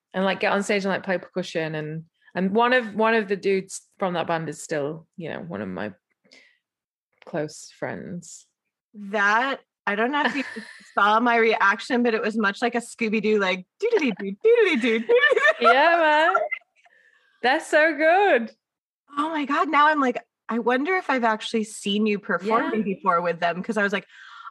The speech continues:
Speaker 2: "I haven't heard that name in so long." 'Cause I, like, I play at the Echo and, like,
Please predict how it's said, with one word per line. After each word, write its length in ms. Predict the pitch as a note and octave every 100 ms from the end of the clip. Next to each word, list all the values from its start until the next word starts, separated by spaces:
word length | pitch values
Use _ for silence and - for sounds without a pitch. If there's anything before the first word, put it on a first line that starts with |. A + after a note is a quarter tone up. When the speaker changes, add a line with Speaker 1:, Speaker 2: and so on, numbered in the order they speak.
| -
Speaker 2:
"I 140 | A3
haven't 280 | B3+ C#4 C#4
heard 220 | A#3+ B3+
that 200 | A3+ -
name 240 | A3 A3 A3
in 100 | A3
so 140 | G3+
long." 200 | G#3 B3
'Cause 140 | A#3+ F#3+
I, 340 | G#3 A3 G3 -
like, 240 | F#3 - _ -
I 140 | F#3+
play 180 | G3 G3+
at 120 | F#3+
the 120 | -
Echo 300 | G#3 G#3 F#3+
and, 100 | F#3
like, 240 | F3+ E3+